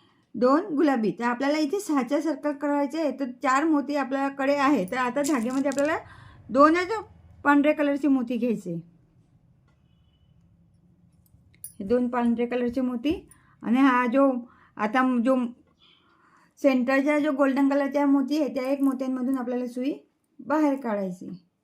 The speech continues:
तीन जे मोती आहे, एक गोल्डन आणि हे दोन गुलाबी, त्या दोन मो-,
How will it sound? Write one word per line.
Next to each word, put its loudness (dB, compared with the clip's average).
तीन 2
जे 4
मोती 2
आहे, 4
एक -2
गोल्डन 2
आणि 0
हे 0
दोन 2
गुलाबी, -2
त्या -2
दोन -2
मो-, -4